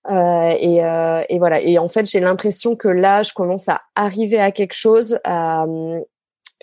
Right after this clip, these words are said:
à savoir, en tout cas sur cet aspect-là, ce vers quoi il faut que j'aille. Et, euh, et c'est assez, euh, c'est, c'est, c'est bien. C'est, euh, c'est, c'est une belle avancée. C'est, en tout cas, c'est un,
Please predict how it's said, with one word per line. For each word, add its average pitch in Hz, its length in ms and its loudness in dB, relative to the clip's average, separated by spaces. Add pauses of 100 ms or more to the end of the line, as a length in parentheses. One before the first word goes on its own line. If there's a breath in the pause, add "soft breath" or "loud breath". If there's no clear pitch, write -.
à 170 500 0
savoir, 196 680 0
en 180 80 -2
tout - 160 -12
cas 202 140 -2
sur - 160 -10
cet 175 240 -2
aspect-là, 185 520 0 (420 loud breath)
ce - 240 0
vers 196 200 0
quoi 208 140 2
il 196 80 2
faut 190 160 -4
que 185 60 0
j'aille. 196 420 4
Et, 175 260 4
euh, 170 220 2
et 170 40 0
c'est 170 240 0
assez, 185 420 0
euh, 170 520 0
c'est, 180 220 -8
c'est, 165 340 -8
c'est 170 180 -10
bien. 180 300 -2
C'est, 170 320 -2
euh, 160 140 -2 (240)
c'est, 165 240 -8
c'est 160 160 -8
une 165 140 -4
belle 190 140 4
avancée. 175 440 -2
C'est, - 300 -10
en 151 180 -10
tout - 120 -18
cas, 175 120 -4
c'est - 140 -10
un, 151 180 -12